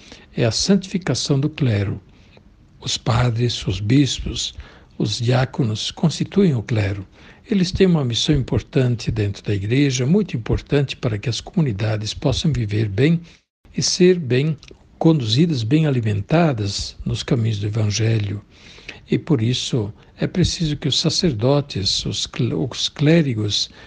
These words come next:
sejam verdadeiramente santos, sejam aqueles que possam, eh, se-, refletir o amor de Deus para com seu povo. No trato com o povo, tenham o mesmo amor que Jesus tinha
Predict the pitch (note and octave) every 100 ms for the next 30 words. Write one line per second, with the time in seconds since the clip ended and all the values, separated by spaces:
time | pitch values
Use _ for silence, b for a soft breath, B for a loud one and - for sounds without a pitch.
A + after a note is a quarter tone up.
0 | B - - F3 D3+ D#3 C3+ A#2+ G#2+ C3
1 | G#2+ A2+ E3 E3+ E3+ F3 C3 C3 B B
2 | - - G#3 G3 - A2+ - - E3+ F3
3 | D#3+ A2+ F3+ G3 F3 - - F3 G3+ -
4 | - E3 - E3 - - _ - - C#3+
5 | D3 E3+ C#3+ - - G#3 - F#3+ - D#3+
6 | A2 - G3 F#3 A#2+ G#2+ A2 B2+ A2+ G#2+
7 | G#2+ C3 C#3 - B B - - G#2+ -
8 | A2 - G2+ - D#3 D3 G2+ G#2+ B B
9 | B B B - B2 A#2+ C3 B2 B2 -
10 | C3+ A2+ G2+ - D#3 D#3 A2 G#2+ E3 D#3
11 | C#3 B2 C#3 - B2+ - C#3+ B2+ C#3+ F#3
12 | E3+ C3 G#2 G#2 C#3+ D#3 - B2+ G#2+ G#2